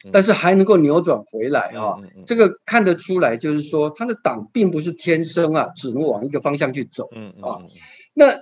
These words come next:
Speaker 2: 也许你可以讲说啊，一直都在党内都有两股不同的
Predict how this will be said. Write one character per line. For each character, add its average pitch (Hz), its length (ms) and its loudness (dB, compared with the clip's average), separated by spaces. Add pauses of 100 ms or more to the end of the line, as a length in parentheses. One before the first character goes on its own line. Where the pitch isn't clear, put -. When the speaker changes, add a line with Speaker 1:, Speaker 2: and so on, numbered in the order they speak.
(120)
Speaker 2:
也 233 120 4
许 262 160 0
你 160 100 2
可 233 120 4
以 214 140 4
讲 120 220 -2
说 165 300 4
啊， 147 160 6
一 262 80 -4
直 165 240 -8
都 180 220 2
在 180 160 2
党 110 280 -4
内 156 140 2
都 165 220 -2
有 123 100 -2
两 120 320 -2
股 - 180 -18
不 - 80 -8
同 104 280 -10
的 110 280 -6